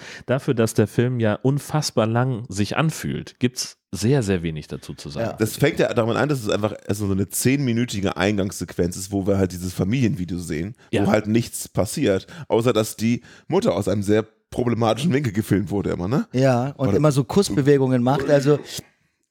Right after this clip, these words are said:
Speaker 2: die Mu-, die Mutter ist auch im
Speaker 1: Also, äh, die war, entweder war die, ähm, also ich wa-
Speaker 3: Vorwärts
Speaker 1: schau-
Speaker 3: gefilmt waren, ja.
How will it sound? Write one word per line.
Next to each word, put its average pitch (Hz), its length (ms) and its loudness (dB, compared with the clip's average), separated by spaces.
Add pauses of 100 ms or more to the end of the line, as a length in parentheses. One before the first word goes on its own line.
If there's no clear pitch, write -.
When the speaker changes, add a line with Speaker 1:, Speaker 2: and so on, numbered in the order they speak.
(100)
Speaker 2:
die 135 200 2
Mu-, 147 140 2
die 135 120 4
Mutter 151 300 4
ist 143 200 2
auch 143 200 4
im 135 480 0
Speaker 1:
Also, 127 200 2
äh, 120 200 -2 (160)
die 120 180 2
war, 127 140 2 (180)
entweder 131 400 2
war 95 120 4
die, 95 320 2
ähm, 90 420 -2 (240)
also 98 220 0 (100)
ich 87 220 -10
wa- - 140 -4 (640)
Speaker 3:
Vorwärts 120 440 2
Speaker 1:
schau- - 40 -14
Speaker 3:
gefilmt 98 400 -6
waren, 92 140 -10
ja. 78 80 -14